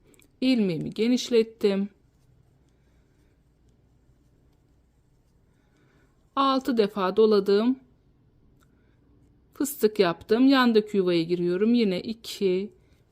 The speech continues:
üç, dört, beş, altı defa doladım. Kapattım.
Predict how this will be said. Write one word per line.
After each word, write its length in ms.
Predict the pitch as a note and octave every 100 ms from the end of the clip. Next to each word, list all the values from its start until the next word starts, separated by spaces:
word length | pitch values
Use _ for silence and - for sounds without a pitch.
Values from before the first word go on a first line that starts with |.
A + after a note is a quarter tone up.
| _
üç, 600 | A3 G#3+ G#3+ - - - - _ _ _ _
dört, 600 | G#3 G3 F#3+ G3+ G#3+ - _ _ _ _ _ _
beş, 520 | G#3+ A3 A#3 - - - _ _ _ _
altı 400 | C#4 C4+ B3 A3+
defa 420 | G3 F#3+ A3+ G#3+ G3+
doladım. 640 | F3 E3 E3+ F#3+ A3 B3 - _ _ _
Kapattım. 920 | - C#4+ G3 D#3+ - - F#3 G3+ A#3+